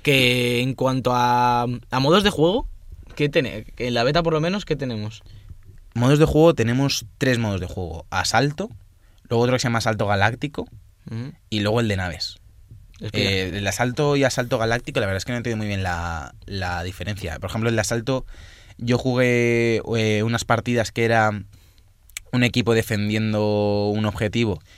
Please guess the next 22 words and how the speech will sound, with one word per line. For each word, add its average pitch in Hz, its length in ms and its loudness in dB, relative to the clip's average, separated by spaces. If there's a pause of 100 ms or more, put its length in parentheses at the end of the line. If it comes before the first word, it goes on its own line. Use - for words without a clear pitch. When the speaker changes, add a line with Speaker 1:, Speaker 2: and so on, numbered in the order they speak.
(200)
Speaker 2:
y 110 140 -4
la 98 160 0
gente 107 260 -2
tenía 98 240 -2
que 104 120 -2
cogerlo 104 500 0
y 87 40 -6
llevarlo, 95 300 -2 (200)
el 95 140 -4
otro 98 160 -4
equipo 98 220 -2
lo 90 80 -4
tenía 92 200 -4
que 90 80 -8
coger 101 380 -2 (540)
y 107 100 -4
llevarlo 101 260 2
a - 40 -2
un 101 40 -2
punto 98 180 -2
de 98 40 -2
extracción. 123 500 -4